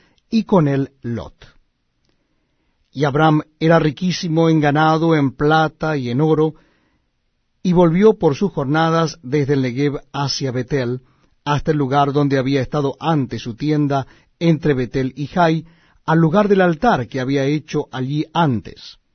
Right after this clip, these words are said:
E invocó allí Abraham el nombre de Jehová. También Lot, que andaba con Abraham, tenía ovejas, vacas y tiendas.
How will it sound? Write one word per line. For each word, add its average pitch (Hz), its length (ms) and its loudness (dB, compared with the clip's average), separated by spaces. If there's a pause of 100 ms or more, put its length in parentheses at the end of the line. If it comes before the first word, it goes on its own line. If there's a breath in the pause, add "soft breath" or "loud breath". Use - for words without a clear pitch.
(720)
E 180 100 4
invocó 185 480 6
allí 151 240 0
Abraham 147 400 0 (160)
el 139 280 0
nombre 202 540 2
de 135 320 -2
Jehová. 101 380 -10 (1120)
También 202 400 4
Lot, 135 320 -6 (440)
que 165 140 0
andaba 147 440 2
con 151 180 2
Abraham, 143 320 0
tenía 143 260 0
ovejas, 147 560 -2
vacas 135 400 -4
y 143 80 -6
tiendas. - 800 -6